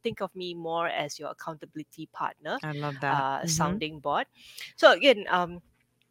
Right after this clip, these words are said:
Speaker 1: there are coaching tools, as you know, Nina, but I don't
Speaker 2: Mm-hmm.
Speaker 1: use any specific tool. I listen to what my clients need, and I
Speaker 2: Love it.
Speaker 1: just meet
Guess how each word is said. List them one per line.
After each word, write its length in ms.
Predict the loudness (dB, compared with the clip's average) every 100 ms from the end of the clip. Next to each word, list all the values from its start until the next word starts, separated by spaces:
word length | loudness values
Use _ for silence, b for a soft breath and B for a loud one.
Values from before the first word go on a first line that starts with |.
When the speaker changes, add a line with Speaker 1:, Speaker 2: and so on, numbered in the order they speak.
| -20 0
Speaker 1:
there 140 | 8 12
are 200 | 12 10
coaching 380 | 4 0 -2
tools, 400 | -6 -4 -4 -4
as 180 | -4 -6
you 120 | -6 -10
know, 140 | -10
Nina, 280 | -10 -6 2
but 140 | 6
I 160 | 8 6
don't 360 | 4 0 2
Speaker 2:
Mm-hmm. 60 | 2
Speaker 1:
use 460 | 0 -2 -4 -4 -2
any 260 | -4 -4 -8
specific 500 | -4 -4 -2 -8 -10
tool. 320 | -8 -6 -4 -2
I 380 | 0 0 -4 -4
listen 500 | -4 -2 -2 -4 -6
to 140 | -10
what 300 | -4 0 0 -2
my 240 | -12 -12 -12
clients 560 | -6 -4 -4 -8 -12 -12
need, 240 | -10 -10 B B B B
and 180 | -2 0
I 60 |
Speaker 2:
Love 100 | -2
it. 60 | 0
Speaker 1:
just 400 | -2 -2 -4 -6
meet 500 | -8 -6 -6 -8 -20